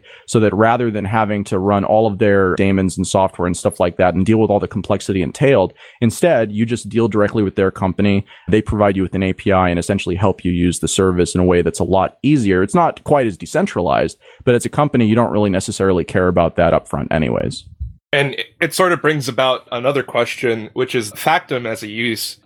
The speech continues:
Speaker 2: has its own blockchain, but ultimately uses Bitcoin as a settlement network for Bitcoin security and immutability. And as we're looking towards scaling solutions,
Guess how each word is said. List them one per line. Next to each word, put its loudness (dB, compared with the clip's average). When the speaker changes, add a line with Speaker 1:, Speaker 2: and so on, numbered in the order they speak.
Speaker 2:
has -2
its -4
own 0
blockchain, -2
but -4
ultimately -2
uses -4
Bitcoin -2
as -2
a 2
settlement -2
network -6
for 0
Bitcoin -2
security 0
and -4
immutability. -2
And 0
as -2
we're 0
looking -2
towards -2
scaling -2
solutions, -2